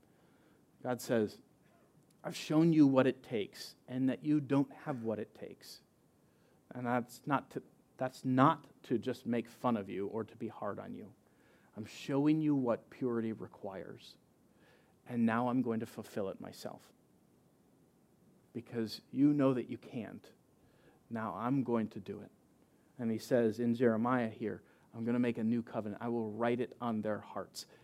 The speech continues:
As if to say, "You won't be able to help, uh, succeeding. You won't be able to fail. I'm going to do it for you." Ezekiel eleven nineteen says,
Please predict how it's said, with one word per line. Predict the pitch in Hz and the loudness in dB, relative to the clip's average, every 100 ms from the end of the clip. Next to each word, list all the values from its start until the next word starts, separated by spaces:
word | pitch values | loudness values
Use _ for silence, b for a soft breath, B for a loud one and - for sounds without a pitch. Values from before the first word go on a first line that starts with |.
| b | b
As | 123 113 | -8 0
if | 156 - | 0 -2
to | 139 | -8
say, | - 123 107 b b - | -2 0 0 b b -8
"You | 127 | -6
won't | 120 131 139 | 2 4 4
be | 151 131 | 4 2
able | 123 120 | 0 -6
to | 131 | -10
help, | - 123 113 - _ _ _ _ _ - | 2 4 4 -6 _ _ _ _ _ -12
uh, | 113 | -10
succeeding. | 107 135 - 120 107 104 - _ _ _ _ _ _ _ _ | -8 -8 -4 -4 -4 -8 -14 _ _ _ _ _ _ _ _
You | 135 131 | 2 4
won't | 143 143 | 4 2
be | 117 | -2
able | 127 135 | -2 -4
to | 117 | -6
fail. | - 110 92 92 _ _ _ _ _ _ _ _ | -8 -6 -6 -10 _ _ _ _ _ _ _ _
I'm | - 131 151 143 | -2 2 2 2
going | 131 131 | 2 2
to | 127 | 0
do | 113 120 | -2 -2
it | 107 - | -2 -4
for | - 120 113 | 2 4 4
you." | 98 - _ _ _ _ _ _ - | 0 -10 _ _ _ _ _ _ -6
Ezekiel | 123 147 165 175 147 139 | 10 12 12 12 12 12
eleven | 143 147 156 151 | 12 12 10 10
nineteen | 143 139 - 139 139 | 8 8 6 6 6
says, | 139 120 117 | 6 6 6